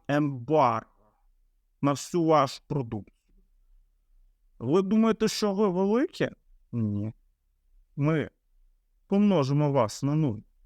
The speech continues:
Ось це достойна відповідь титульного українця проти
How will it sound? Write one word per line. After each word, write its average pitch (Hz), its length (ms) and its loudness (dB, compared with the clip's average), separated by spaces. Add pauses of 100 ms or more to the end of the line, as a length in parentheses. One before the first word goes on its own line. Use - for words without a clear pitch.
(880)
Ось 175 300 0
це 208 360 0 (180)
достойна 151 960 2
відповідь 131 580 -4 (480)
титульного 139 640 0
українця 180 800 -2 (180)
проти 160 580 0